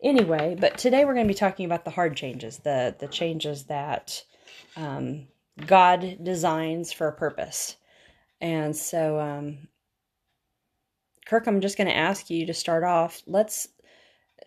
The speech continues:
the first big change that really came in our life was really understanding, or you coming to terms with the changes that took place in, just in your body. How,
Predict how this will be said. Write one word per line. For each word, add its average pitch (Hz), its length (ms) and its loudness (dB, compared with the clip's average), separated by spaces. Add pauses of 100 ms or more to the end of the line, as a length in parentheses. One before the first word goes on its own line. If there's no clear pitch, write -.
(220)
the 185 160 2
first 262 420 2
big 214 220 2
change 214 380 -2
that - 140 -2
really 175 180 -4
came 185 280 -6
in 170 80 -4
our 156 160 0
life 165 600 -2 (160)
was 170 800 0 (920)
really 185 440 4
understanding, 175 800 -2
or 160 120 2
you 175 400 4
coming 175 320 -6
to 156 80 -6
terms 180 420 -8
with 170 300 -4
the 165 500 -4 (640)
changes 165 720 2
that - 160 -2
took 170 200 -8
place 165 360 0
in, 160 380 -2
just 180 200 -6
in 185 120 0
your 165 120 0
body. 147 440 2
How, - 240 -2